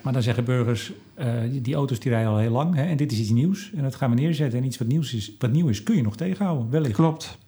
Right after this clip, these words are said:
Speaker 2: Ja, nou ja, zo kun je dus ook alle andere dingen tegenhouden. Je kunt windmolens tegenhouden omdat ze de horizon vervuilen. Je kunt
Speaker 1: En dat
Speaker 2: zonneweiders
Speaker 1: gebeurt ook.
Speaker 2: tegenhouden omdat ze,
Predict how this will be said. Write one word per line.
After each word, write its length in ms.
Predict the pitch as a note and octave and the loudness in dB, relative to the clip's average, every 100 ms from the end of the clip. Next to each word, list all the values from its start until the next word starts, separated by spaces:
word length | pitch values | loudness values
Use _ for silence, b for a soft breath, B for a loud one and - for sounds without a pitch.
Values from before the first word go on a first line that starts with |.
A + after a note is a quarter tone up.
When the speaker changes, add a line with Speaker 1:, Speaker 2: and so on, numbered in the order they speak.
| - | 0
Speaker 2:
Ja, 340 | E3 C3 C3 | 2 4 2
nou 180 | C#3+ C#3+ | 2 4
ja, 180 | B2+ B2+ | 6 4
zo 140 | B2+ | 4
kun 160 | B2+ D3 | 4 4
je 140 | B2+ | 4
dus 260 | A#2+ A2+ - | 4 2 4
ook 340 | D3 D3+ - - | 2 2 -4 2
alle 200 | D#3 C3 | 4 6
andere 260 | B2+ E3+ | 4 4
dingen 180 | D#3+ D#3+ | 4 4
tegenhouden. 420 | D#3 C#3+ C3+ B2+ | 4 2 4 6
Je 60 | A#2+ | 4
kunt 220 | A#2 A#2 | 4 4
windmolens 420 | A2+ B2+ C3 A2+ A2 | 6 6 6 4 4
tegenhouden 400 | A#2 G#2+ A2 G#2+ | 2 4 4 6
omdat 200 | G#2+ G#2 | 4 2
ze 80 | G#2+ | 4
de 80 | |
horizon 400 | A2 D3+ E3 C3+ | 4 6 4 4
vervuilen. 440 | C3 B2 C3+ B2 A#2 | 2 2 4 4 4
Je 60 | A2+ | 4
kunt 160 | A#2 | 4
Speaker 1:
En 60 | G#2 | 6
dat 100 | E3 | 6
Speaker 2:
zonneweiders 380 | D#3 B2+ A#2+ A#2 | 8 8 6 6
Speaker 1:
gebeurt 160 | F3+ | 6
ook. 40 | C3 | 4
Speaker 2:
tegenhouden 340 | B2 B2 B2 | 4 4 6
omdat 260 | B2 A#2+ A#2 | 6 4 4
ze, 140 | B2 | 4